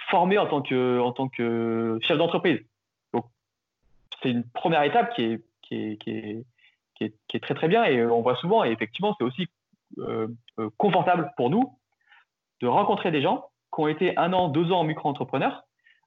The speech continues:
euh, et qui veulent passer en société, ils ont déjà, euh, des clients, euh, du chiffre d'affaires, un peu de visibilité, euh, les bons réflexes de gestion d'entreprise, euh, et puis un peu de trésorerie d'avance, puisqu'effectivement, le, le côté trésorerie, c'est quand même le nerf de la guerre quand on est indépendant.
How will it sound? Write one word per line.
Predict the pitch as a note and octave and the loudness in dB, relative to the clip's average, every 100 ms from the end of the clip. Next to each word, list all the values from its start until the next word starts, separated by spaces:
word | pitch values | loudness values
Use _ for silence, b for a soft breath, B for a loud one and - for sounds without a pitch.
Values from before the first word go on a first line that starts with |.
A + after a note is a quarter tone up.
| - | -4
euh, | B2+ C3 B2+ F#2+ | -2 0 2 0
et | |
qui | C3+ D#3 | -2 0
veulent | D#3+ | 2
passer | D#3+ D#3+ | 2 0
en | D#3 C3+ | 0 -2
société, | C3 E3 A#3 | -4 -2 0
ils | A3 | 0
ont | C#3 | 0
déjà, | B2 B2+ F#3+ G3+ | 0 0 2 2
euh, | C#3+ A#2+ A#2 A#2+ A#2+ A#2 | 2 2 4 4 2 -2
des | A2+ | -4
clients, | C3+ - B2+ D#3+ F#3+ F#3 | -6 -2 0 2 2 2
euh, | B2+ | 0
du | A#2+ C3+ | 0 -4
chiffre | - C3+ | -4 -2
d'affaires, | A#2+ C#3+ F3+ | 0 2 2
un | F3 B2 | 2 0
peu | D3 | -4
de | C3+ | -4
visibilité, | C#3 C#3 B2+ A2+ A2+ E3+ F#3 F#3+ | -4 -4 -2 -4 0 2 4 4
euh, | D3+ B2 B B - | 2 0 B B -4
les | B2 | 0
bons | D3 F3 | 2 4
réflexes | E3 E3 E3+ D#3+ B2+ | 4 2 2 0 0
de | C3 C3+ | -2 0
gestion | C3+ C3+ - D#3+ | 0 -4 0 0
d'entreprise, | C3+ B2+ - F3+ G3+ G#3+ | 0 -2 -4 -2 0 0
euh, | D3+ B2+ b - | 0 -2 b -6
et | A#2 | -4
puis | - F#3+ - _ - | 0 -2 -2 _ -6
un | B2 | -2
peu | D#3+ | -2
de | |
trésorerie | D#3+ D#3+ C3+ B2 | -2 -2 0 0
d'avance, | B2 C#3 A#3 A#3 | 2 2 0 -2
puisqu'effectivement, | C3+ A#2+ A2+ - E3 G3+ | -8 -8 -8 -6 -2 0
le, | B2+ A2+ _ _ | 0 -2 _ _
le | B2+ | -6
côté | C3 C3+ B2 | -4 -4 -6
trésorerie, | - D#3 C3+ D#3+ G#3+ | -4 -4 0 0 -2
c'est | C3 | -2
quand | |
même | B2+ | -2
le | B2 | 0
nerf | A#2+ D#3+ | 0 0
de | |
la | C3+ | 0
guerre | B2 G3+ | 0 -2
quand | - | -2
on | B2 | -2
est | |
indépendant. | B2 C#3 D#3+ B2 | -2 -2 -2 -4